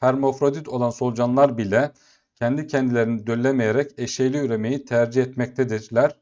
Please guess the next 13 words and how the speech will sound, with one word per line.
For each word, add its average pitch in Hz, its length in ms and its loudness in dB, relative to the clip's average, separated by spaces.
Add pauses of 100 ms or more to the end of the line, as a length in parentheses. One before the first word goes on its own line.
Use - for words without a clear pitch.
(640)
Eşeyli 139 340 2
üremenin 143 420 0
canlılar 131 440 2
tarafından 127 540 -2
tercih 117 340 0
edilmesinin 113 600 -2
temel 127 300 -2
ned-, 113 280 -2
sebebi 104 600 0 (220)
aşağıdakilerden 127 720 -2
hangisidir 139 640 -4
şeklinde 101 360 -6
sorulmuştur. 95 680 -8